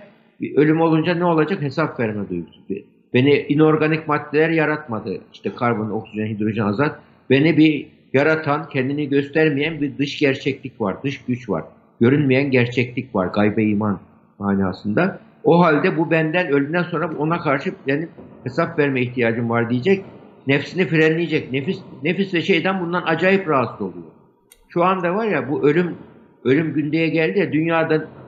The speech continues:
nefis ve şeytanlar o kadar çıldırdı ki şu anda. Çünkü onlar, yani şeytanın atına bitmiş ki, binmiş gidiyordu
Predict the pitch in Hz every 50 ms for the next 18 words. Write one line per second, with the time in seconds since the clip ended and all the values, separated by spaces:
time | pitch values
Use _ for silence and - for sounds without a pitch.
0 | - - 135 135 131 180 - - 175 139 - - 160 160 156 - 151 151 151 156
1 | 160 139 135 147 139 185 180 151 165 160 160 - 170 151 135 143 170 160 - 233
2 | - 175 135 - - 131 120 120 123 127 147 175 196 - - - - - - -
3 | - - - _ _ _ _ _ - 147 139 - 143 156 160 165 190 196 190 -
4 | - - - _ _ _ - 127 127 127 131 131 - 196 180 185 190 185 175 175
5 | 170 175 - 185 185 190 190 160 190 - - 208 196 - - 185 165 - - 139
6 | 160 165 180 202 196 - - 202 180 208 214 202 175 170 143 113